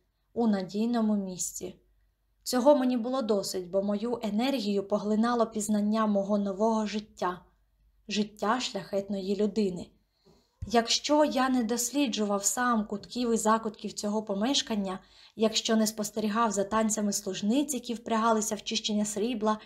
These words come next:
вибивання килимів чи збивання подушок,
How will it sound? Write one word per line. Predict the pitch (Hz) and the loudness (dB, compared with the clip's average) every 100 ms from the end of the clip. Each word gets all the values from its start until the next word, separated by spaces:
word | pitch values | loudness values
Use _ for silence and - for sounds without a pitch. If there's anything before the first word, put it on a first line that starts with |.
| - - | -16 -2
вибивання | 240 240 294 285 208 | 2 4 2 2 0
килимів | - 202 190 180 214 269 269 233 - | 0 -2 0 0 0 2 0 -2 -6
чи | - 214 | -4 -2
збивання | 202 202 214 208 190 | -2 2 2 2 -2
подушок, | - 180 175 269 302 - | -8 -8 -4 0 0 -4